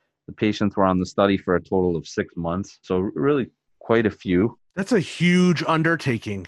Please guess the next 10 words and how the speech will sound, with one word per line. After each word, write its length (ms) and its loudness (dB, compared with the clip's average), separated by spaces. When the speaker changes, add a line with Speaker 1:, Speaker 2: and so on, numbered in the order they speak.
Speaker 2:
Six 560 -2
months, 760 -4
thirty 300 -2
patients 420 -6
over 160 -6
six 340 -6
months, 200 -4
a 100 -4
hundred 580 -2
plus 520 -6